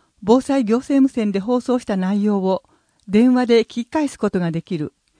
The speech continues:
播磨町防災情報テレフォンサービスの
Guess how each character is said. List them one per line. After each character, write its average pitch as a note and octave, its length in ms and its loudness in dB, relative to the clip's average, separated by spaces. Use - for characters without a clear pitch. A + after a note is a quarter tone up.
播 A#3+ 240 2
磨 B3+ 160 4
町 F3 380 0
防 A#3 200 6
災 B3+ 240 -2
情 A#3 200 2
報 F3 300 -2
テ G#3+ 140 -2
レ C4+ 60 2
フ C#4 100 2
ォ - 40 8
ン C#4+ 60 4
サ C#4+ 140 -4
ー B3 80 0
ビ G#3+ 80 -2
ス - 140 -8
の F3 260 -4